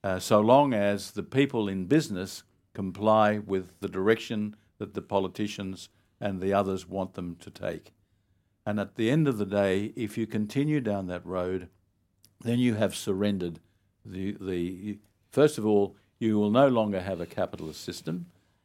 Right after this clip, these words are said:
and you will no longer have the sort of freedom that all of us in this room, uh,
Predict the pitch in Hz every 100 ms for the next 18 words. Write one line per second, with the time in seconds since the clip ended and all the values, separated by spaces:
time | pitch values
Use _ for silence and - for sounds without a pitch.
0 | _ 104 98 95 95 95 101 110 104 98
1 | 92 98 92 92 87 113 95 87 - 131
2 | 104 87 90 90 98 92 92 90 95 90
3 | 85 85 92 87 82 - _ _ _ -